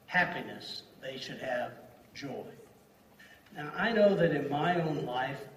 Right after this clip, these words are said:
my own pastoral ministry, that there have been times I've preached about the difference, the contrast between joy and happiness, as if joy is to be embraced and happiness is to be eschewed. But I want you to know,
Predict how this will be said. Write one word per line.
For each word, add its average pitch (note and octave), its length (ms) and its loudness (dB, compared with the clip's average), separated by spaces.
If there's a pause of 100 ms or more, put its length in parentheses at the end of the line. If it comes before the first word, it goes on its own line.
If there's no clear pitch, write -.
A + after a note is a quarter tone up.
(420)
my C#3+ 160 -4
own D#3+ 160 2
pastoral D3+ 680 -2
ministry, E3 560 2
that C3+ 260 -6
there D3+ 140 -2
have D3 100 -4
been C#3+ 100 -8
times F3 300 -2 (420)
I've E3+ 380 0
preached G3+ 380 -2
about C#3+ 320 0
the D3+ 60 -6 (100)
difference, - 360 -2
the - 100 -12
contrast E3+ 640 -4
between D3+ 460 -8 (500)
joy F3 680 6
and - 180 -4
happiness, D#3 680 -2
as D#3 220 -8
if F3+ 200 0 (600)
joy A3 300 6
is G#3 260 8
to F3 80 0
be F3 160 4
embraced F#3+ 500 6
and - 100 -2
happiness F3 560 4
is D3+ 180 -4
to - 60 -12
be D#3 140 -4
eschewed. F3+ 560 -4 (3250)
But D3 120 -6
I A#3 160 0
want A#3+ 220 0
you E3+ 100 -2
to D3 120 -2
know, B2+ 400 -4